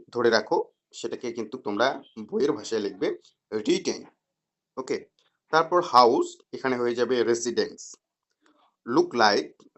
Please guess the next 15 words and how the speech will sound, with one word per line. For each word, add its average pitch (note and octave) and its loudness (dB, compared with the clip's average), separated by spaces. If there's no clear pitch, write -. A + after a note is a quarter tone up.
resemble, A#2+ -2
ask - 4
for D3 8
অর্থাৎ - -10
কোন, B2+ -2
রিকোয়েস্ট B2+ -2
and A#2 0
take E3+ 0
out, A#2 6
remove A2 -2
and A2+ 0
take D3+ 0
away, G#2 2
এটাও G#2+ 2
দাঁড়ায় C3 0